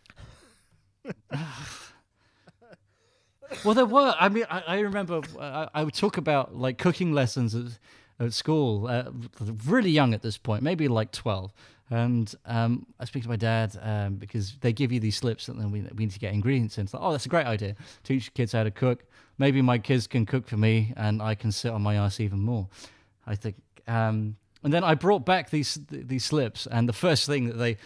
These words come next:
taught us how to cook, uh, was fruit salad. And it's like,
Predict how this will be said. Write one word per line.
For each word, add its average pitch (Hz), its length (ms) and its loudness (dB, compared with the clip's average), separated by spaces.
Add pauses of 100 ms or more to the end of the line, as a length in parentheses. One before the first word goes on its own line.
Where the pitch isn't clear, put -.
(100)
taught 254 280 4
us 262 140 0
how 220 140 -2
to - 100 -10
cook, 160 460 -4 (420)
uh, 165 260 0
was 190 160 0
fruit 247 300 0
salad. 175 560 2
And 143 100 -4
it's - 160 -8
like, 147 140 -8